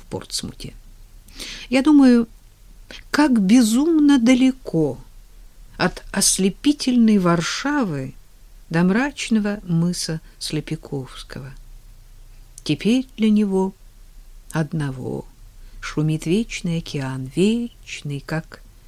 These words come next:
сама Россия, вечный, как Польша.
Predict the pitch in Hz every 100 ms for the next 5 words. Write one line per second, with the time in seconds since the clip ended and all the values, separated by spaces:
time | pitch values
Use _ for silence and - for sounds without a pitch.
0 | - - 131 135 139 135 - - 123 -
1 | 175 226 - - 185 180 170 - - -
2 | - - - - - - - - - -
3 | -